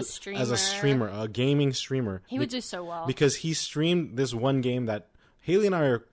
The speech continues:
Speaker 2: familiar with
Speaker 1: Yeah.
Speaker 2: that came out years ago.
Speaker 1: Four years ago.
Speaker 2: Four years ago was when Markiplier w-, played it, because we
Speaker 1: Yeah.
Speaker 2: watched Markiplier, used to watch him a lot.
Speaker 1: Yeah,
Speaker 2: I
Speaker 1: he's
Speaker 2: feel
Speaker 1: so
Speaker 2: like we really haven't
Speaker 1: fun.
Speaker 2: seen him in a long time, but
Speaker 1: Yeah.
Speaker 2: he, this is a nerd rage game.
Speaker 1: Yeah, it's meant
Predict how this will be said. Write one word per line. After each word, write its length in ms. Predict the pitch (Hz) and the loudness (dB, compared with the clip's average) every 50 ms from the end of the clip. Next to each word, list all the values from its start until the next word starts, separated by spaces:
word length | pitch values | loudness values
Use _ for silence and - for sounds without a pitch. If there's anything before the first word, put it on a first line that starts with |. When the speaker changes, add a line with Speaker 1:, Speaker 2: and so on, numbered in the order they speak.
| _ | _
Speaker 2:
familiar 380 | - 131 127 131 135 135 127 113 | -2 0 2 4 4 4 4 4
with 160 | 107 98 190 | 2 2 0
Speaker 1:
Yeah. 300 | 202 202 196 196 190 190 185 | 0 -2 -2 -2 -2 -2 -2
Speaker 2:
that 180 | 120 120 - - | -4 -4 -4 -4
came 240 | - 135 135 135 | -4 -2 -2 0
out 260 | 135 131 127 110 98 107 | 0 -2 -2 -4 -4 -2
years 280 | 120 139 151 147 131 | 2 2 4 4 2
ago. 200 | 127 101 110 110 - | 2 2 2 2 2
Speaker 1:
Four 140 | 254 - 262 | 2 2 0
years 360 | 247 202 190 190 190 180 165 | -2 -6 -6 -8 -8 -10 -12
ago. 120 | 175 - - | -12 0 4
Speaker 2:
Four 140 | 143 147 156 | 4 6 6
years 200 | 170 180 180 170 | 6 6 4 2
ago 180 | 165 160 170 160 | 0 2 2 4
was 200 | 151 139 127 127 | 4 4 4 4
when 280 | 127 135 123 107 101 | 2 0 0 0 0
Markiplier 760 | 104 113 135 143 143 - - - - 113 110 104 101 101 98 | 0 0 0 0 -2 -6 -6 -4 -4 -2 -2 0 -2 -2 -4
w-, 180 | 95 92 98 - | -4 -6 -6 -8
played 320 | - - 117 107 98 90 | -8 -6 -4 -4 -4 -6
it, 180 | 87 92 - - | -8 -12 -12 -12
because 240 | 104 117 139 135 123 | -6 -2 0 0 0
we 100 | 123 135 | 2 0
Speaker 1:
Yeah. 60 | 135 | 0
Speaker 2:
watched 340 | 123 127 131 143 - - - | 2 0 0 0 -2 -2 -2
Markiplier, 540 | 123 123 127 127 - - 147 139 131 123 - - _ | 0 0 0 -2 -4 -4 -2 -2 -2 -2 -4 -10 _
used 300 | - 135 170 208 - - | -6 -4 -2 -2 -2 0
to 120 | - 147 117 | 0 0 2
watch 300 | 107 110 120 120 - - | 4 4 2 2 2 -2
him 80 | 120 | -4
a 60 | 101 92 | -4 -4
lot. 240 | 95 101 117 117 - | -2 -2 0 0 2
Speaker 1:
Yeah, 340 | 311 277 233 208 196 202 220 | 2 2 2 2 2 0 -2
Speaker 2:
I 20 | - - - - _ | -6 -12 -20 -14 _
Speaker 1:
he's 120 | 294 - - | -10 -4 0
Speaker 2:
feel 100 | 180 196 | 2 2
Speaker 1:
so 20 | |
Speaker 2:
like 60 | 175 156 | 4 2
we 60 | 147 | 2
really 220 | 139 143 156 175 175 | 4 4 4 4 2
haven't 240 | 160 156 160 160 | 2 2 2 0
Speaker 1:
fun. 60 | 147 - | 0 0
Speaker 2:
seen 100 | - 143 | 0 2
him 80 | 147 143 | 2 2
in 80 | 123 | 2
a 20 | 113 | 0
long 160 | 110 110 107 | 0 -2 -4
time, 320 | - - 113 107 104 101 | -6 -6 -6 -4 -4 -2
but 140 | 98 107 101 | -2 -2 -2
Speaker 1:
Yeah. 300 | - - - 190 98 107 - - | -2 -4 -6 -8 -10 -12 -16 -8
Speaker 2:
he, 320 | - 160 160 135 123 - _ _ _ 120 | -2 0 2 2 2 -2 _ _ _ -2
this 240 | 127 165 165 - | 0 0 0 0
is 160 | 247 240 196 - - _ _ - | -2 -4 -4 -6 -10 _ _ -6
a 100 | 123 123 | -2 -2
nerd 580 | 117 113 110 110 117 123 139 147 139 - 120 - _ _ _ _ _ _ _ | 0 0 0 2 4 6 6 6 4 4 0 -6 _ _ _ _ _ _ _
rage 600 | 104 98 107 123 131 131 131 123 - - - - _ _ - 95 87 | -8 -2 0 2 2 2 0 0 -4 -6 -8 -10 _ _ -16 -14 -8
game. 300 | 98 113 110 107 98 - | -6 -4 -4 -2 -2 -2
Speaker 1:
Yeah, 220 | 220 214 190 - | -2 -2 -2 -2
it's 220 | 233 - - - 220 | -4 -6 -8 -10 -6
meant 300 | 220 220 226 247 - | -2 -2 -2 -2 -4